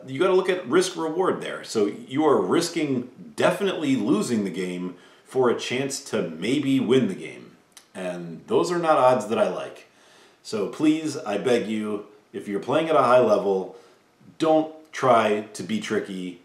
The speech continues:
Make the safe play, make the high percentage play, don't do what I have done several times in the past and learned this lesson the hard way.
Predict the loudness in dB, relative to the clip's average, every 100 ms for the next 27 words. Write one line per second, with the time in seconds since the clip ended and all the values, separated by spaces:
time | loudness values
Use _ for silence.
0 | _ -6 -2 -2 -2 -2 2 2 2 -2
1 | -4 -2 -2 -4 -12 -6 -2 -2 -2 0
2 | 4 4 4 0 -4 -2 -2 -2 -4 -4
3 | -4 -4 -6 -8 -12 _ _ _ 0 2
4 | 2 0 2 6 6 6 4 2 2 0
5 | -2 0 2 4 2 2 0 0 -2 -4
6 | 0 0 0 -4 -4 -2 -2 -2 -4 0
7 | 2 2 0 -2 4 4 4 2 0 -6